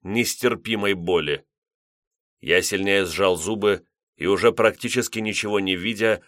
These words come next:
даванул резаком из последних сил. Наконец энергетический щуп перерезал обе кости,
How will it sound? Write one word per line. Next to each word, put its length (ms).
даванул 540
резаком 520
из 100
последних 540
сил. 340
Наконец 600
энергетический 760
щуп 340
перерезал 600
обе 260
кости, 600